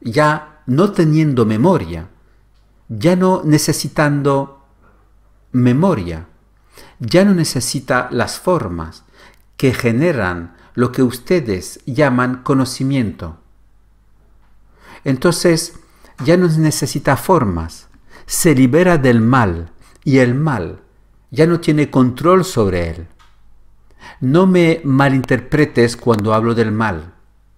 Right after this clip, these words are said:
Cuando hablo, cuando digo que las formas están ligadas a la perpetuación del mal, es obvio que si estudias filosofías,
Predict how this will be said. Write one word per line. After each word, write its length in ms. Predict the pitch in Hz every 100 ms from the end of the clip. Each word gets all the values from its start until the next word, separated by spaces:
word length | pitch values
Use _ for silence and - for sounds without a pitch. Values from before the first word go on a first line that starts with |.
| _ _ _ _ _ _ _ _ _ - -
Cuando 420 | - 117 104 104 120
hablo, 460 | 143 95 82 80 - _ _ _ _ - -
cuando 300 | - 117 107
digo 360 | 98 143 180 135
que 140 | 107
las 220 | 95 85 -
formas 680 | - 147 110 85 80 - _ _ - -
están 460 | 127 117 - 180 160
ligadas 800 | 110 101 123 123 95 82 - - _ - - _ _ _ -
a 80 |
la 140 | 131 127
perpetuación 720 | 131 131 123 117 110 - 147
del 160 | 120 95
mal, 320 | 87 90 - _ _ _ _ _ _ _ _ - -
es 240 | 143 -
obvio 340 | 175 135 131
que 100 | 131
si 200 | - -
estudias 560 | 101 - 165 117 92 -
filosofías, 960 | - 98 - 101 - 147 90 - -